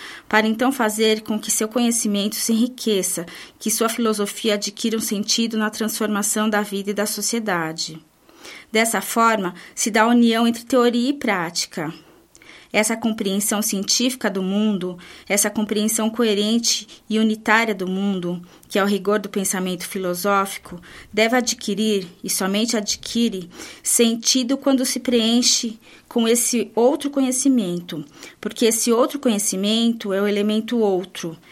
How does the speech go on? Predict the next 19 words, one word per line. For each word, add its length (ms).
é 160
o 80
não 320
eu, 280
é 140
o 80
outro, 540
que 120
vai 160
transformar 560
a 40
totalidade 800
do 140
mundo. 500
Separadas, 960
são 180
realidades 640
independentes. 1080
Unidas, 680